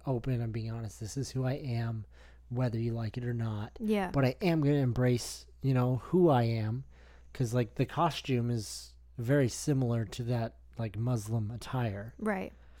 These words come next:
Speaker 1: So she's gonna kinda work with it and be, like, more transparent about who she is.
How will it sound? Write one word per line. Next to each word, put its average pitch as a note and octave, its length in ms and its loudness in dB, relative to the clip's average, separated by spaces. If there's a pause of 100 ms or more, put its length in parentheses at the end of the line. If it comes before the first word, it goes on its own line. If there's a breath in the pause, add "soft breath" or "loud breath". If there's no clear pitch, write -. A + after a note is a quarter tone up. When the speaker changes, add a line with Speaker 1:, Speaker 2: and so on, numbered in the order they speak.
(600 soft breath)
Speaker 1:
So C3 320 6
she's C#3+ 320 2
gonna D#3 180 4
kinda C#3+ 200 4
work C#3 340 2
with B2 220 4
it D3 200 4
and C3+ 120 0
be, B2+ 160 4
like, B2+ 180 6
more B2 540 4
transparent C3+ 640 2
about A2+ 180 0
who D#3 140 6
she C3 300 4
is. A#2+ 340 4